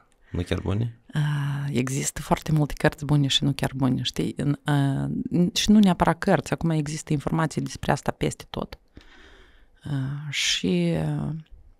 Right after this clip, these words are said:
Speaker 2: a, structura numerologică vine de la Pitagoras. El a fost primul care a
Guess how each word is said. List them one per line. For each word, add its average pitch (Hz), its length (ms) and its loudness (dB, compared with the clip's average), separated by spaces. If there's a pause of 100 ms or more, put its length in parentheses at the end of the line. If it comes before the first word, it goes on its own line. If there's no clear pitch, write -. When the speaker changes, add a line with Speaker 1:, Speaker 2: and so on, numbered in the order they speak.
(920)
Speaker 2:
a, - 60 -6
structura 156 1040 2 (180)
numerologică 160 960 4 (140)
vine 185 320 2
de 151 100 -2
la 139 80 0
Pitagoras. - 680 -2 (880)
El 151 180 2
a 143 40 0
fost - 200 -6
primul 180 420 4
care 143 260 2
a 139 260 2